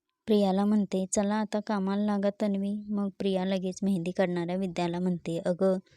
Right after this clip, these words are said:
बघत काय उभी आहेस? मेहंदी काढायचे कोण तयार करायला घे लवकर." तेव्हा कल्पना म्हणते, "अद्वैत, अर्जुन त्याच्या खोलीत आहे." तेव्हा अद्वैत लगेच तिला म्हणतो की, "हो, जातोच. Actually मला एक अर्जंट कॉल करायचा होता.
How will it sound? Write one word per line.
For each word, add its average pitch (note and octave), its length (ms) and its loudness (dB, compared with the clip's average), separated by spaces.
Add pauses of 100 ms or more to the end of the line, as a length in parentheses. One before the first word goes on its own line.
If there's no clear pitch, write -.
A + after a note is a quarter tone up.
(200)
बघत F#3 340 4
काय G#3+ 140 2
उभी F#3 200 0
आहेस? F3+ 400 0
मेहंदी F#3 300 0
काढायचे F#3+ 580 -2
कोण G3 260 -2 (420)
तयार F#3 340 2
करायला F#3 340 2
घे F#3+ 200 2
लवकर." F#3+ 400 -2 (720)
तेव्हा E3+ 320 0
कल्पना F3+ 500 0
म्हणते, F3 380 -2
"अद्वैत, F3+ 540 0 (400)
अर्जुन F#3+ 380 0
त्याच्या G#3+ 280 0
खोलीत F#3+ 380 0
आहे." E3+ 300 -2 (460)
तेव्हा F#3 300 0
अद्वैत F#3 460 -2
लगेच F#3+ 340 0
तिला F3+ 160 -2
म्हणतो F#3 420 -4
की, F#3+ 140 -2
"हो, G#3+ 260 0
जातोच. G#3 500 0 (400)
Actually A3+ 360 2
मला G#3 280 2
एक G#3+ 320 -2
अर्जंट G3+ 400 2
कॉल F#3 220 0
करायचा F3 440 -2
होता. F3 340 -4